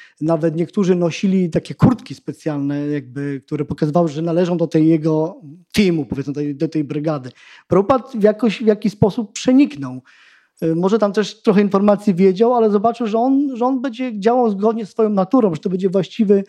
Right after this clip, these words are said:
człowiek na właściwym miejscu. Mówi, ty zostaniesz prezydentem. No i Prabhupada powiedział, no to, to, to tak się stało. Później,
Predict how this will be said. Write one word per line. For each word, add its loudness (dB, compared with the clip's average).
człowiek 2
na 0
właściwym -2
miejscu. -2
Mówi, 0
ty 4
zostaniesz -2
prezydentem. -6
No 2
i -2
Prabhupada 2
powiedział, 2
no -4
to, -6
to, -4
to 0
tak 0
się 2
stało. -2
Później, 0